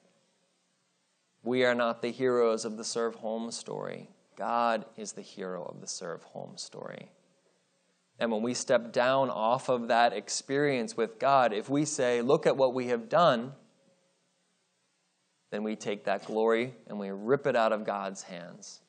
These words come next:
And I guarantee you the next thing that's gonna come is exhaustion, depression, and fear.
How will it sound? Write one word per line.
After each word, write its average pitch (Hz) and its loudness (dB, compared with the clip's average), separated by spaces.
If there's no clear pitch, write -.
And 98 -10
I 101 -8
guarantee 110 -2
you 107 -2
the 98 -4
next - -2
thing 117 -6
that's 101 -6
gonna 101 -6
come 92 -10
is 104 -10
exhaustion, 117 -2
depression, 113 -6
and 95 -10
fear. - -14